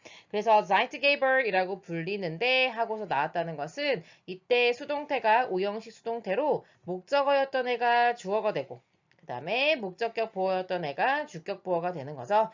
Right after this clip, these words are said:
그래서 Zeitgeber라고 부르는데 그것은 어디서부터 유래한 단어냐면요. 독일의 time giver, 어, 또는 시간 제공자 또는 synchronizer, synchronizer 이렇게 나오는 단어죠.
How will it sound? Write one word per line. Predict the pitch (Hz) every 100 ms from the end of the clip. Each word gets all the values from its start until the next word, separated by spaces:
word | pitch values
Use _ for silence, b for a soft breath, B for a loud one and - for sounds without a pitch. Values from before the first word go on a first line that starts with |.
| B -
그래서 | 156
Zeitgeber라고 | 170 208 262 226 240 240 240 240 190 156 170
부르는데 | 156 156 151 247 311 320
그것은 | 190 190 202 214 214 208
어디서부터 | 170 170 220 233 240 233 262 _ 285 269 262
유래한 | 190 208 214 214
단어냐면요. | 196 160 185 190 190 156 202 302 311 B B -
독일의 | 214 226 202 208 254
time | - 285 311 285
giver, | 233 170 147 135 _ b b -
어, | 139 143 160
또는 | 226 180
시간 | 180 285 285
제공자 | 277 202 233 196 151 135
또는 | 214 262 311
synchronizer, | 311 320 320 320 294 254 196 175 147 131
synchronizer | 135 - 208 208 - 226 220 208 190 185 175
이렇게 | 170
나오는 | 151 143 - 160
단어죠. | 160 131 151 254